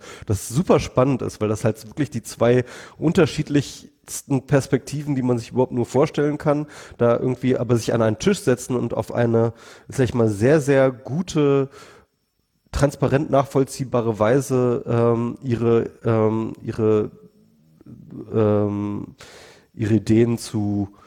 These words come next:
ähm, äh, oder, oder, oder ihr, oder das Erleben der Snowden Revelations nochmal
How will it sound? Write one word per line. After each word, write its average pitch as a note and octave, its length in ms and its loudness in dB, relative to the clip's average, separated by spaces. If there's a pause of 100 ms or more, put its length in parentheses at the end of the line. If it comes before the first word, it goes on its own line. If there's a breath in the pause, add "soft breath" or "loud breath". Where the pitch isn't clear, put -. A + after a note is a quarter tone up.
(380 soft breath)
ähm, F#2+ 480 0
äh, G#2 60 0
oder, A2 220 -2
oder, A2 140 -2
oder A#2 120 0
ihr, A#2+ 320 -2
oder G#2+ 240 2
das - 360 -4
Erleben A#2+ 680 0
der G#2 120 4
Snowden A#2 360 2
Revelations F#2 720 -2
nochmal F#2+ 460 -4